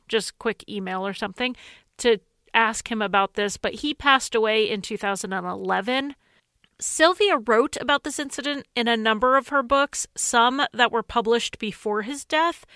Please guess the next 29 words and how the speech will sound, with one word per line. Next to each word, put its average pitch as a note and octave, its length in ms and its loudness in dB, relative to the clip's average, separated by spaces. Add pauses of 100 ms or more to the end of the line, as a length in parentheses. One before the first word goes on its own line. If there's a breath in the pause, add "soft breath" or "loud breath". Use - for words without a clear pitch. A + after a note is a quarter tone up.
(680 soft breath)
and B3 160 4
I B3+ 60 4
can't D4 320 0
find C4 220 4
anywhere A#3+ 380 4
saying A3+ 340 -2
that A3 140 0
he A3 140 -4
was G#3+ 180 -2
disputing A3 680 -4
what - 180 -8
she - 160 -6
said. - 440 -12 (460)
So - 160 -2
we C#4+ 220 6
would D4 120 -2
need C4+ 180 6
a A#3+ 40 2
psychic A#3 560 0
to A3 140 -6
contact G3+ 560 0
Doctor F#3 320 -2
Yarbrough. - 520 -12 (720 soft breath)
Another E4+ 420 4
thing F4 180 0
that's C#4+ 180 0
interesting A#3 540 2
about G#3+ 260 4
Sylvia, - 500 -4